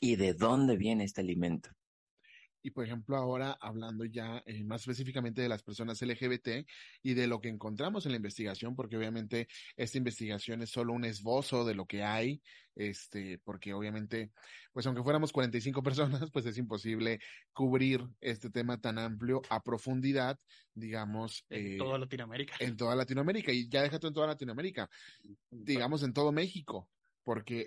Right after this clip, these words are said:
Speaker 2: eh, la soberanía, ah, soberanía alimentaria se practica de formas muy diferentes según, este,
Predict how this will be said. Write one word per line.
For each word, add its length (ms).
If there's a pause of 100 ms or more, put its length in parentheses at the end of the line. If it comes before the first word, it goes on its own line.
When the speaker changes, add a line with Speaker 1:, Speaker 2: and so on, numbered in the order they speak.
(140)
Speaker 2:
eh, 420 (120)
la 260
soberanía, 560
ah, 320
soberanía 400
alimentaria 580
se 140
practica 680 (320)
de 100
formas 440
muy 320
diferentes 580
según, 580 (300)
este, 480